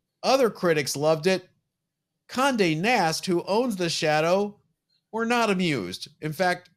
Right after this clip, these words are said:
downright appalled when they saw what was happening to their precious character,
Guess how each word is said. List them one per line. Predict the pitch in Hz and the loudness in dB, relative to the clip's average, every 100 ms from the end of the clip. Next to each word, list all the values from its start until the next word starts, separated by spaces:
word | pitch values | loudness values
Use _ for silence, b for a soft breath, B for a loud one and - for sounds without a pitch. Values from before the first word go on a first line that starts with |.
| _ | _
downright | 151 226 240 208 196 | -4 -2 0 0 0
appalled | 165 - 196 220 202 151 | -2 -4 0 2 2 2
when | 147 | 0
they | 139 139 | -2 -2
saw | - 151 | -2 -2
what | 139 120 | -2 -4
was | 120 | -6
happening | 135 139 139 127 | -6 -6 -6 -10
to | 110 120 | -10 -8
their | 113 | -10
precious | - 147 139 113 - | -8 -8 -8 -10 -6
character, | 160 165 143 - 120 | -2 -2 -2 -6 -8